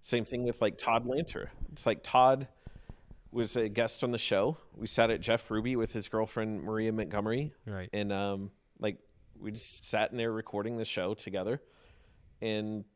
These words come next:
Speaker 1: Todd was, like, really infatuated with all the gear that we had for the show. And, like, we kept in touch talking about podcasting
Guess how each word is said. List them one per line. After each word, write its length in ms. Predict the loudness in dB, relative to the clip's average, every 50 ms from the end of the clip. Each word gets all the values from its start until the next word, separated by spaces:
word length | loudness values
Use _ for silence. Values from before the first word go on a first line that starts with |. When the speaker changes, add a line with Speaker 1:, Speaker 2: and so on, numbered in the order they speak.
| _ _ -12
Speaker 1:
Todd 280 | -6 -2 2 2 2 2
was, 180 | 0 -4 -2
like, 320 | 0 -2 -2 -2 -6 -16 -12 -6
really 560 | -4 0 2 4 6 6 6 6 6 4 4
infatuated 720 | 2 0 2 6 6 6 6 6 4 2 2 2 2 0 -2
with 160 | -2 2 4
all 100 | 2 4
the 80 | 2
gear 360 | 0 -2 0 2 4 4 4 4
that 140 | 2 -2
we 120 | -2 -4 -4
had 300 | -2 0 0 0 -2 -4
for 120 | -8 -8 -6
the 60 | -6
show. 380 | -4 0 0 0 0 0 -4 -10 _ _ _ _ _ _ _ _ _ _ _ _ _ _ _ _ _ _ _ -6
And, 260 | -2 -2 -2 0 0 -2
like, 200 | -2 -2 -2 -4
we 80 | -4
kept 260 | 2 2 2 2 2 -2
in 80 | -4
touch 320 | 0 2 2 2 2 0 -4
talking 360 | 0 0 0 0 0 -6 -4
about 320 | 0 2 4 4 2 0 -2
podcasting 640 | -2 0 0 0 0 -2 -2 -2 -2 -4 -4 -4